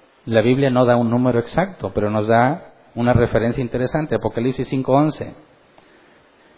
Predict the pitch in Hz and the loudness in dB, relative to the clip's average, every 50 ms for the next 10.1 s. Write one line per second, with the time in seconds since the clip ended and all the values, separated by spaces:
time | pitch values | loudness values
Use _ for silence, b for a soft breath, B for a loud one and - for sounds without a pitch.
0 | b - 120 - 117 110 110 135 156 180 180 170 151 127 117 120 131 151 165 151 | b -10 -6 -2 -2 0 0 0 0 0 0 2 4 4 6 6 4 4 0 -2
1 | - 117 107 107 110 127 139 139 131 127 139 135 135 120 131 160 175 - 170 156 | -4 -2 0 2 2 2 2 2 2 2 2 0 0 0 0 0 0 2 0 0
2 | - 147 120 113 101 - 113 117 - - - 110 - 110 110 117 123 127 113 110 | 2 2 0 0 0 -2 -2 -2 -2 -4 -6 -6 -2 -2 0 0 0 0 0 0
3 | 104 104 107 113 120 120 135 127 120 - 120 107 104 101 107 113 127 135 - - | 0 2 2 2 2 0 0 -2 0 2 4 4 4 2 0 -2 -2 -4 -8 -12
4 | - - 101 98 98 - 113 113 131 143 156 143 131 120 117 110 - 120 135 123 | -12 -8 -8 -6 -4 -2 -2 -2 0 0 -2 -2 0 -2 -2 -2 -4 -4 -2 -2
5 | 117 120 120 - 143 131 127 - 123 104 98 110 139 185 - - - - _ _ | 0 0 0 -2 -2 -6 -4 -2 -2 0 0 0 -2 -4 -4 -8 -20 -20 _ _
6 | _ _ - 107 110 110 117 135 151 165 160 147 131 127 120 127 131 143 143 - | _ _ -2 -2 0 0 2 2 2 4 4 4 4 4 2 0 0 0 -2 0
7 | 147 131 131 143 156 170 175 - - - - 120 120 117 110 110 127 135 147 156 | 0 0 2 2 0 0 -2 -8 -14 -8 -4 -2 0 0 0 2 2 4 4 4
8 | 165 175 180 - - - - - 123 147 156 170 165 147 135 117 110 113 127 143 | 2 0 -2 -4 -8 -20 -10 -4 0 0 0 2 2 2 4 4 4 4 2 -2
9 | 143 - - - - _ - - 135 131 127 117 107 120 113 113 117 131 135 - | -4 -6 -16 -20 -20 _ -2 0 2 2 2 2 4 4 4 4 4 2 0 -2
10 | - - | -4 -14